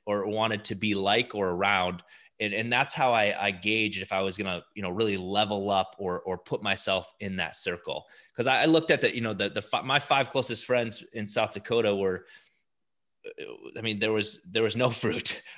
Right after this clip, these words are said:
right? It was like, uh, we would, we would wake up and go to school, and we would, you know, drink beer right away afterwards. And it was just, like, not a lifestyle that I,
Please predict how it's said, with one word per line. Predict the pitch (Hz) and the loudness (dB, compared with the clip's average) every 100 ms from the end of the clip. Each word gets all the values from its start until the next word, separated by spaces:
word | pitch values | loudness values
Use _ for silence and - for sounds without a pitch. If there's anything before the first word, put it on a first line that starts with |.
| - | 2
right? | 113 135 | 4 6
It | 120 | 4
was | 113 107 | 2 2
like, | 117 107 104 - | 4 4 2 -2
uh, | 104 101 101 | 0 0 2
we | 107 | 2
would, | 104 95 - | 0 -2 -6
we | 107 107 | -2 0
would | 98 95 - 92 | -2 -6 -14 -6
wake | 107 113 110 | 0 2 4
up | 120 - 101 | 4 2 -2
and | 92 87 - 107 | -4 -6 -10 -2
go | 113 | 2
to | 107 | 2
school, | - - 120 135 | 0 0 0 2
and | 101 | 0
we | 98 | -2
would, | 95 87 90 _ - | -4 -6 -12 _ -10
you | 98 | -6
know, | 98 | -6
drink | 92 113 113 | -2 -2 0
beer | 113 117 127 135 - _ _ | 0 0 0 -4 -14 _ _
right | 95 113 123 | 0 2 4
away | 110 117 | 4 6
afterwards. | 117 123 - 123 127 151 113 | 6 4 0 4 4 4 2
And | 113 | 0
it | |
was | 110 | 0
just, | 113 113 | 0 0
like, | 117 113 | 0 2
not | 120 135 | 2 2
a | |
lifestyle | 123 123 - 117 117 | 4 2 2 0 2
that | 107 | 2
I, | 104 | 2